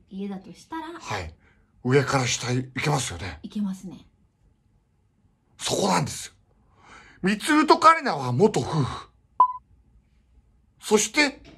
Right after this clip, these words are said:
Speaker 2: そのミツルは中村という旦那。あ、中村という名字。
Speaker 1: うんうんうん。
Speaker 2: で、カリナは離婚してるから、名字が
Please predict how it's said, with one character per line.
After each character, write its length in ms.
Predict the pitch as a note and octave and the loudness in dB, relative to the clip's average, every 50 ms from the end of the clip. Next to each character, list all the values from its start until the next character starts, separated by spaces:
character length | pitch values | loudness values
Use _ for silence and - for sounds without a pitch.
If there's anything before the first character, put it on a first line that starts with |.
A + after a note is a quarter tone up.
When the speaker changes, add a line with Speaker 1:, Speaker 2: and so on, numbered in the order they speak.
| - - - - - - _ _ _ _ _ _ _ _ | -20 -20 -20 -20 -20 -20 _ _ _ _ _ _ _ _
Speaker 2:
そ 220 | - - - A#3+ B3 | -14 -4 2 4 6
の 100 | C4+ B3 | 6 8
ミ 120 | A3 A3 | 6 6
ツ 140 | A3 - B3 | 4 2 4
ル 60 | C4 | 6
は 100 | C4 B3 | 6 6
中 280 | G3+ F3 F#3 - G#3+ G#3 | 6 4 2 2 4 6
村 200 | G#3+ A3+ G3+ G3 | 6 6 6 4
と 120 | - - | 2 -2
い 80 | G3 G3 | -4 -2
う 40 | E3+ | 0
旦 200 | E3 D3+ D3+ C3+ | 0 -2 -2 -4
那。 140 | C3+ B2+ - - - - - - _ _ | -8 -10 -12 -16 -20 -20 -20 -20 _ _
あ、 160 | - B2+ - - - - - | -4 -4 -4 -4 -8 -2 2
中 240 | E3 - A3 A3+ A3 | 2 4 4 6 6
村 140 | A3 G#3+ | 6 4
と 100 | G#3+ G3+ | 4 2
い 20 | F#3 | 2
う 40 | F3 | 2
名 140 | F#3 E3+ C#3+ | 2 2 2
字。 180 | - - - - _ _ _ _ _ _ _ _ _ _ _ _ _ - | 0 -4 -10 -16 _ _ _ _ _ _ _ _ _ _ _ _ _ -8
Speaker 1:
う 40 | G3+ | -6
ん 20 | |
う 40 | F#3+ | -6
ん 40 | F#3+ | -6
う 20 | |
ん。 640 | F#3 F3+ F#3 F#3 F3+ F3 - F3 F3+ F3 F3 - - - _ _ _ _ _ _ _ _ _ _ - | -8 -8 -10 -10 -10 -12 -12 -14 -14 -14 -14 -18 -20 -20 _ _ _ _ _ _ _ _ _ _ 2
Speaker 2:
で、 320 | - - D#4 - - - - _ _ _ _ _ _ _ _ _ _ _ _ _ _ _ _ | 4 4 4 2 -2 -10 -20 _ _ _ _ _ _ _ _ _ _ _ _ _ _ _ _
カ 160 | - - E4 D#4 | 4 4 4 6
リ 120 | D4 A#3+ | 4 2
ナ 100 | F3+ C#3+ | 2 0
は 260 | B2+ B2 A#2 A2 - - _ _ _ _ _ _ _ _ _ _ _ _ _ _ _ _ _ _ _ _ _ - | 0 0 -2 -6 -10 -14 _ _ _ _ _ _ _ _ _ _ _ _ _ _ _ _ _ _ _ _ _ -6
離 140 | F3+ F#3+ | -4 -2
婚 180 | - B3 B3+ B3 | 2 4 4 4
し 80 | - - | 4 2
て 80 | B3+ | 0
る 120 | A#3 G3+ - | 0 -2 -2
か 100 | C#3+ B2+ | -4 -6
ら、 180 | A2+ G#2+ - - - _ _ _ _ _ _ _ _ _ _ _ _ - | -6 -6 -10 -14 -20 _ _ _ _ _ _ _ _ _ _ _ _ -2
名 200 | F#3 G#3+ G#3+ F#3 | 2 4 4 4
字 80 | - B2 | 2 -2
が 120 | A2 | -6